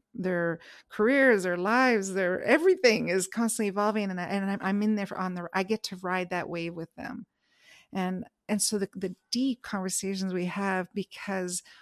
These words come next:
we don't assume we already know the answer for your family member. So what I would say in relational strains is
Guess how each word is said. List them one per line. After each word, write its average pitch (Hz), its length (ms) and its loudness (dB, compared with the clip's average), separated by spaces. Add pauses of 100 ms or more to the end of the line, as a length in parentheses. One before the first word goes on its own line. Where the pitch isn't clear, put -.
(120)
we 196 100 -2
don't 190 260 -6
assume 190 460 0
we 170 120 -6
already 170 260 -6
know 170 240 -8
the 165 160 -10
answer 160 320 -10
for 156 460 -10 (280)
your 170 100 -12
family - 360 -10
member. - 400 -10 (380)
So - 100 -6
what 196 100 2
I 202 100 4
would 196 140 -2
say 247 400 2
in 196 140 0
relational 185 460 -2
strains 202 500 -2
is 170 240 -6